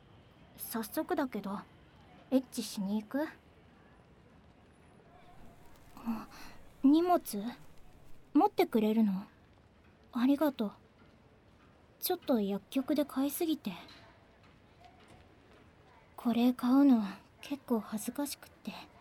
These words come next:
余計なものたくさん買っちゃった。ほら、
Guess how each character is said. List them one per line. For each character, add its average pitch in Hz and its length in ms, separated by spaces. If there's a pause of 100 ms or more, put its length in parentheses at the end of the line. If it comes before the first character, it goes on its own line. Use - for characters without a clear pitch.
(680)
余 240 160
計 302 180
な 359 140
も 359 160
の 240 140
た 202 200
く - 100
さ - 120
ん 269 100
買 269 140
っ - 80
ち - 60
ゃ 254 40
っ 247 40
た。 - 260 (2500)
ほ 311 80
ら、 233 240